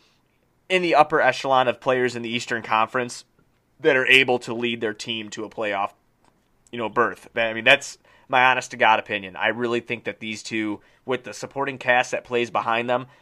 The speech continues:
such as Otto Porter Junior, Wendell Carter, uh, Tomas Satoransky, Thad Young, I think there's enough talent on this team, on paper, th-, without any glaring injuries, playoff bound, and they're gonna,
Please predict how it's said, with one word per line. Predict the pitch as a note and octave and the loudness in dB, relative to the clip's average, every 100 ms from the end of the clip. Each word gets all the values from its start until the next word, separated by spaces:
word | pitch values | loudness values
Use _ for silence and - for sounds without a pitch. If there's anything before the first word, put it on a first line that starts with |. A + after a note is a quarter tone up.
| _ | _
such | - C3 B2 | -4 -2 -2
as | G2+ | -2
Otto | A2+ C3 | 2 4
Porter | C3 C3 B2 A#2+ | 2 -2 -4 -4
Junior, | A2 A#2+ B2 A#2+ A#2+ _ _ _ _ _ - | -4 -6 -2 -4 -4 _ _ _ _ _ -8
Wendell | A#2+ A#2+ C3 B2 | 0 2 6 4
Carter, | B2 B2 B2 B2 A#2+ _ _ _ _ _ - | 6 2 2 0 -4 _ _ _ _ _ -6
uh, | G#2 G2+ - | -4 -4 -6
Tomas | C#3 C#3 C#3+ C3+ | -2 4 4 4
Satoransky, | C3+ B2+ A2+ A2+ B2+ - B2+ A#2+ | 2 2 4 2 2 -2 -10 -4
Thad | - B2 B2+ A#2+ | 6 6 6 4
Young, | A#2+ A#2+ | 2 2
I | A2+ | 0
think | A#2 E3 | -2 -2
there's | G#3 E3 | -2 -4
enough | A#2+ B2+ - | 2 2 2
talent | - A2+ C#3+ | -4 0 2
on | D3 D#3+ | 2 0
this | E3+ - | -4 -6
team, | F3 F3 F3+ _ _ _ _ _ _ _ | -6 -6 -10 _ _ _ _ _ _ _
on | B2+ E3+ | 4 4
paper, | F#3+ G#3 G#3 B2 G#2+ _ _ _ _ _ _ _ _ _ _ _ _ _ _ | 4 0 2 -2 -4 _ _ _ _ _ _ _ _ _ _ _ _ _ _
th-, | - - _ - | -14 -14 _ -10
without | C3+ C3 C#3 D#3+ | -2 6 8 6
any | D3+ E3+ F3+ | 4 2 2
glaring | C#3+ C#3+ G3+ G3+ | 2 4 4 2
injuries, | G#3 C3 A#2 A2 - _ _ _ _ _ _ _ _ _ _ - | 0 0 -4 -4 -12 _ _ _ _ _ _ _ _ _ _ 0
playoff | D#3+ C#3 G#2+ - | 4 6 4 0
bound, | G2+ F#2+ G#2 | -6 -6 -6
and | A2+ G#2+ | -6 0
they're | B2 | 0
gonna, | C3 C3 | 2 0